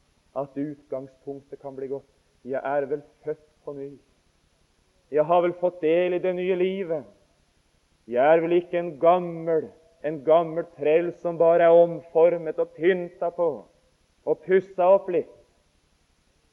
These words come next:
Jeg er vel født på ny. Og så er det som Jesus stille sier: «Kan du bare bli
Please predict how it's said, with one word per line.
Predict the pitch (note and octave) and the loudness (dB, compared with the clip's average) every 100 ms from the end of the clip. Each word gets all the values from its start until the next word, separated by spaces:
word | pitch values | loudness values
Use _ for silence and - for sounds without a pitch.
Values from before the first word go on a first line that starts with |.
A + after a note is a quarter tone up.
| _ _ _ _ _ - | _ _ _ _ _ -4
Jeg | A#2 | 0
er | C3+ C3 | 2 2
vel | D3 D3 D3+ - _ _ | 0 -4 -8 -20 _ _
født | F3+ F#3 - - _ _ _ _ _ _ | 0 0 -8 -20 _ _ _ _ _ _
på | D3+ | -8
ny. | C#3+ A#2 _ _ _ _ _ _ _ _ _ _ _ _ _ _ | -8 -12 _ _ _ _ _ _ _ _ _ _ _ _ _ _
Og | _ | _
så | C3 D3 | 0 0
er | |
det | D3 | 0
som | - D3+ C#3+ | -6 -6 0
Jesus | D3+ D3 D3+ - _ | 0 -2 -10 -16 _
stille | C#3+ C#3+ C#3 - | -8 -6 -8 -8
sier: | C3+ B2 G2 _ _ _ _ _ _ _ | -10 -10 -14 _ _ _ _ _ _ _
«Kan | C#3 C#3+ | -8 -6
du | D3 | -6
bare | C3 C#3+ D3 C#3+ C#3+ | 2 4 6 4 2
bli | C3+ C#3+ C#3+ | -4 -4 -4